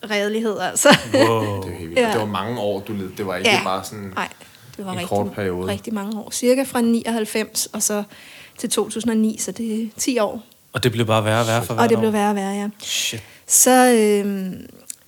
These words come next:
Speaker 1: gik jeg på noget nyt, der lige var kommet frem dengang. Det var kernesund familiekosten, hvor man så fjernede alt, hvad der hed, øh, mælk og gluten og raffinerede, øh, ja, ting, øh, og sukker,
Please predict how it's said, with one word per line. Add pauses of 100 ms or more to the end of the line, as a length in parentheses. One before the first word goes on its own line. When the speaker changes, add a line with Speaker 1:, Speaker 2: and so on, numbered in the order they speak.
Speaker 1:
gik
jeg
på
noget
nyt,
der
lige
var
kommet
frem
dengang.
Det
var
kernesund
familiekosten,
hvor
man
så
fjernede
alt,
hvad
der
hed,
øh, (880)
mælk
og
gluten
og
raffinerede,
øh, (880)
ja, (320)
ting, (200)
øh,
og (440)
sukker,